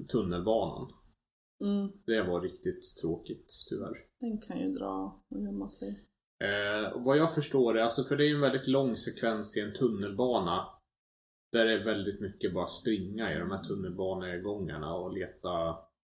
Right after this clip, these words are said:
Speaker 1: lönngångar och allt vad det är och backtracka och hitta nycklar till,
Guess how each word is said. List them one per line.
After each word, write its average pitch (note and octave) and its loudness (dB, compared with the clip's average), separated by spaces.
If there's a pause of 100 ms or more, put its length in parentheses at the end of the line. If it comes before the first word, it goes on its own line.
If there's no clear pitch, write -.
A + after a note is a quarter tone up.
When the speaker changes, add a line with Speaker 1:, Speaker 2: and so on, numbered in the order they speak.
(680)
Speaker 1:
lönngångar F#2+ -2
och F#2 -2
allt F#2+ -6
vad F#2+ 0
det F#2 -2
är F2+ -4 (100)
och F2+ -4 (160)
backtracka - -4
och F#2+ 0
hitta G2 -6
nycklar F#2+ -4
till, F2+ -4